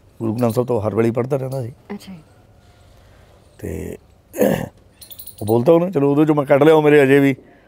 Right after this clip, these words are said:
Speaker 1: ਉਹ ਸ਼ਲੋਕ ਯਾਦ ਹੈ ਜਿਹੜਾ ਅਸੀਂ ਸਿਲੈਕਟ ਕੀਤਾ ਹੈ ਨਾ, "ਆਲਸਸਿਆ ਕਤੋ ਵਿਦਿਆ, ਵਿਦਿਅਸਿਆ ਕਤੋ ਧਨੋ, ਅਧਨਸਿਆ ਕਤ ਮਿੱਤਰ, ਮਿੱਤਰਸਿਆ ਕਤੋ ਬਿਲੋ", ਹੈ ਨਾ। ਤੇ ਉਹਦਾ ਫਿਰ ਕੋਈ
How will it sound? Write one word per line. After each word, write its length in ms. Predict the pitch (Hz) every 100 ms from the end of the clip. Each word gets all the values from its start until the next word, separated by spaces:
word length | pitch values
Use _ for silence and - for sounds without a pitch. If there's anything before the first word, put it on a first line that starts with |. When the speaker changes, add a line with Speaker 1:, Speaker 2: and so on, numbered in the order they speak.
| _
Speaker 1:
ਉਹ 60 | 120
ਸ਼ਲੋਕ 340 | 143 127 127
ਯਾਦ 280 | 131 123 120
ਹੈ 60 | 120
ਜਿਹੜਾ 240 | 127 143
ਅਸੀਂ 160 | 123 123
ਸਿਲੈਕਟ 360 | 120 104 -
ਕੀਤਾ 340 | 104 107 - 107
ਹੈ 80 |
ਨਾ, 160 | 117 180 - _ _ - _ _ _ _ _ _ _ _ _ _ _ _ _ _ _
"ਆਲਸਸਿਆ 680 | 123 123 110 123 - 123 110
ਕਤੋ 300 | 107 117 113
ਵਿਦਿਆ, 480 | 110 104 107 107 107
ਵਿਦਿਅਸਿਆ 640 | 110 110 117 - 120 113
ਕਤੋ 260 | 110 110 113
ਧਨੋ, 500 | 110 110 110 117 120
ਅਧਨਸਿਆ 680 | 113 120 123 113 - 110
ਕਤ 240 | 110 110 123
ਮਿੱਤਰ, 340 | 113 - 113 113 _ _ _ _ _ 117
ਮਿੱਤਰਸਿਆ 720 | 113 - 113 107 - 107 104
ਕਤੋ 280 | 110 120
ਬਿਲੋ", 220 | 117 104 107 _ _ _ _ _
ਹੈ 40 | 110
ਨਾ। 140 | 170 - - _ _ - _ - - _ _
ਤੇ 380 | - 80 78 85 - - _ _ _ _ _ _ _ _ _ _ _ _ _ _
ਉਹਦਾ 260 | 185 226 208
ਫਿਰ 180 | 170 156
ਕੋਈ 220 | - 135